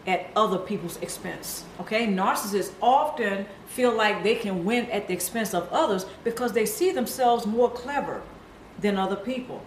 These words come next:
They have a superiority complex. Now, a lot of narcissists have what you call abracadabra codes. Okay, these codes are what's keeping him or her feeling like they're ahead of everyone else in the game. Narcissists and cluster personality often respect the game, but they do not respect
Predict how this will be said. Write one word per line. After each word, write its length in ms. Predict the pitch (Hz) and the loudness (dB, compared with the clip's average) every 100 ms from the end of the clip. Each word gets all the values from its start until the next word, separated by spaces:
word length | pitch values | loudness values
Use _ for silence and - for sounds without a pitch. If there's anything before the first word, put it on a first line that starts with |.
| - | -6
They 80 | 190 | -2
have 160 | 185 | -2
a 40 | 185 | -4
superiority 800 | 175 - 180 185 185 185 196 196 | -8 -8 -4 -2 2 2 2 0
complex. 760 | 220 220 220 214 190 151 185 | -4 -4 -4 -2 0 0 0
Now, 200 | 180 165 | 0 2
a 40 | |
lot 240 | 175 226 302 | 2 2 2
of 100 | 247 | 2
narcissists 640 | 208 214 226 185 175 170 - - | 2 4 2 0 -4 -6 -8 -8
have 240 | 190 180 180 | -4 0 0
what 180 | 185 | -2
you 60 | 208 | -4
call 420 | - 190 185 - | -4 0 0 0
abracadabra 840 | 170 180 202 202 202 202 208 196 190 | -2 0 0 -2 -2 0 2 0 0
codes. 640 | 196 185 170 - - - - - - - | 0 0 0 -2 -6 -8 -10 -20 -20 -14
Okay, 320 | - - 202 | -10 0 2
these 280 | 180 226 254 | 2 2 0
codes 580 | - 247 339 269 208 - - - | -4 2 4 4 2 -2 -8 -4
are 80 | 196 | 0
what's 280 | 202 196 | 0 0
keeping 400 | - 294 285 214 | -4 -6 -4 -2
him 240 | 196 240 202 | 0 0 0
or 80 | 190 | 0
her 240 | 262 277 | 2 0
feeling 340 | 226 220 196 | 0 -2 0
like 220 | 196 190 185 | 0 0 2
they're 180 | 233 | 0
ahead 220 | 185 208 190 | 0 0 -2
of 120 | - | -2
everyone 380 | 202 190 190 202 | -2 -2 -2 0
else 380 | 254 175 170 - - | 2 0 -2 -10 -8
in 140 | 190 190 | -4 -2
the 40 | |
game. 540 | 190 254 240 175 - 165 | 2 4 4 0 -6 -6
Narcissists 460 | 185 294 330 254 202 | 0 0 0 -2 -4
and 100 | 185 | -2
cluster 240 | 240 208 | -4 -6
personality 640 | 190 233 233 220 220 220 - | 0 0 0 -2 -2 -2 -2
often 380 | 202 226 233 214 | 4 4 4 -2
respect 400 | 175 - 220 - | -4 -2 -4 -4
the 60 | 165 | -4
game, 440 | 175 208 160 - | -2 0 -2 -6
but 140 | 170 165 | -10 -6
they 80 | 165 | -6
do 220 | 156 208 | -4 -2
not 260 | 208 208 | 0 -2
respect 460 | 185 - 196 175 | -4 -6 -4 -4